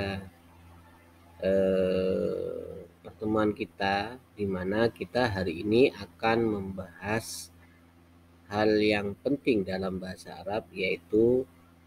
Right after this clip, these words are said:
tentang balaghah. Di mana ketika kita berbicara tentang balaghah,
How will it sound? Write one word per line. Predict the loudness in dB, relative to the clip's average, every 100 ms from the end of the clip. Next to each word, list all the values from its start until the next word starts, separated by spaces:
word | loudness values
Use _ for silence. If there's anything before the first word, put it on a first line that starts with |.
| -12
tentang | -12 -10 -8 -8 -8 -12
balaghah. | -14 -14 -12 -4 -2 -2 -8 -10 -10 -10 -10 -10 -12 -12 -14 -12 -12 -12 -10 -12 -2
Di | 6
mana | 8 8 8 12 12 12 10 2 -16 -18 -18 -18 -18 -20 -20 -20 0
ketika | 0 6 6 6
kita | 4 4 4
berbicara | 4 2 2 4 4 6 4
tentang | 2 0 2 0 0
balaghah, | 0 4 4 4 0 -4 -2 -4